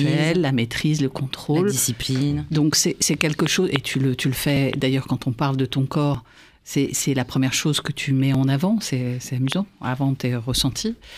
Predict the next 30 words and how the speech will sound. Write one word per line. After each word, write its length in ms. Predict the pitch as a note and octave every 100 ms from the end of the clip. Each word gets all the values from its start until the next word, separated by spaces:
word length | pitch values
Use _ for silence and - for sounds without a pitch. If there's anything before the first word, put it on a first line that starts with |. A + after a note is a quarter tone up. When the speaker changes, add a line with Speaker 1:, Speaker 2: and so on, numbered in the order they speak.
| -
Speaker 1:
même 160 | E3+ F#3
si 240 | F3 - G#3
on 140 | F#3
sent 240 | - G3+ G#3
que 40 |
t'es 80 | G3
connecté, 480 | F3+ F3 F3 - D#3+
donc, 300 | D3+ C3 -
euh, 120 | C3+
c'est 140 | B2+ C#3
pas 80 | D3
le 40 |
sujet. 360 | C#3 C#3+ C3+ C#3 - - -
Moi, 100 | - F#3+
je, 80 | G3+
j'aurais 240 | G3 G3 G3
plus 320 | G3 B3 -
envie 580 | G3+ F#3+ F#3 G3 A#3 -
de 280 | F3 F3+ E3+
te, 840 | - - E3 D#3 D3+ D3 D3+ D#3 -
de 160 | E3+
te, 1000 | E3+ - G3+ F3+ E3+ E3 E3 D#3+ D#3 - -
t'inviter 580 | - F#3 E3+ F3+ - A3+
à 60 | G#3+
essayer 220 | E3 F3+
de 20 | F3
trouver 180 | - F#3
des 80 |
systèmes 540 | D3+ - - F#3+ F3 D3+
d'alerte. 680 | E3 D#3 D#3 - - -